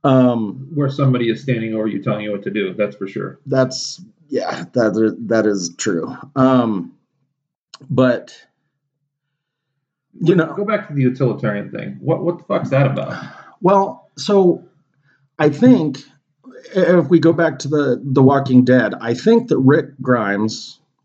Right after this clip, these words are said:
Speaker 1: thought that everything he was doing was for the greater good.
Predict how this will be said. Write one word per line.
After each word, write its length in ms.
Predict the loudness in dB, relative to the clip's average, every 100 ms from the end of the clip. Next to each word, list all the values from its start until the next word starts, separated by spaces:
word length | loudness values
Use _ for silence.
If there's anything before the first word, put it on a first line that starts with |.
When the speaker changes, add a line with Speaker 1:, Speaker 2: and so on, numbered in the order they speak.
| _ _ _ _ _ _
Speaker 1:
thought 640 | -2 0 0 -4 -10 -20 _ _ _
that 200 | -6 -4
everything 500 | -2 0 0 2 2
he 160 | 4 4
was 220 | 4 4
doing 420 | 4 6 6 4
was 160 | 2 -2
for 240 | 0 2 2
the 100 | 0
greater 360 | 0 0 0
good. 380 | -2 -2 -4 -8